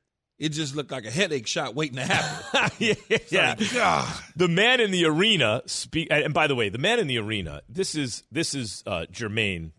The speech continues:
Speaker 2: to the issue that we're about to discuss here, because the man in the arena is a speech that Teddy Roosevelt gave overseas. And he talks about how the gl-, you know, it's not about the critic who never takes any chances.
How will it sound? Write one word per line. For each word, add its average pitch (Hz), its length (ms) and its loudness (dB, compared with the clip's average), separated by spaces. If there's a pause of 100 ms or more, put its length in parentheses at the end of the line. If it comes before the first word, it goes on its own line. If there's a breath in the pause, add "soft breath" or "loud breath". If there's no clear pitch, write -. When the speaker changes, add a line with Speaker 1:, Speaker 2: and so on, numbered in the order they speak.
(120)
Speaker 2:
to 120 160 -6
the 90 200 -4
issue 98 220 -4
that 87 100 -8
we're 95 160 -6
about 85 300 -4
to 87 60 -14
discuss 78 460 -10
here, 65 220 -16 (580)
because 110 680 -2
the 131 120 -14
man 180 220 0
in 160 80 -4
the 120 120 -4
arena 110 280 -2
is 85 220 -6
a 78 160 -10 (260)
speech - 480 -8
that - 260 -16
Teddy 117 240 -4
Roosevelt 82 600 -8
gave 64 440 -16 (100)
overseas. 85 560 -10 (600)
And 104 180 -2
he 104 80 -6
talks 160 400 -6
about 113 340 -2
how 101 360 -2
the 95 220 -8
gl-, 98 300 -14
you 123 120 -8
know, 90 160 -6
it's - 140 -12
not 147 240 -2
about 117 420 -2
the - 40 -20
critic - 560 -2 (360)
who 139 100 -6
never 123 240 0
takes 135 320 -4
any 110 160 -6
chances. 104 640 -6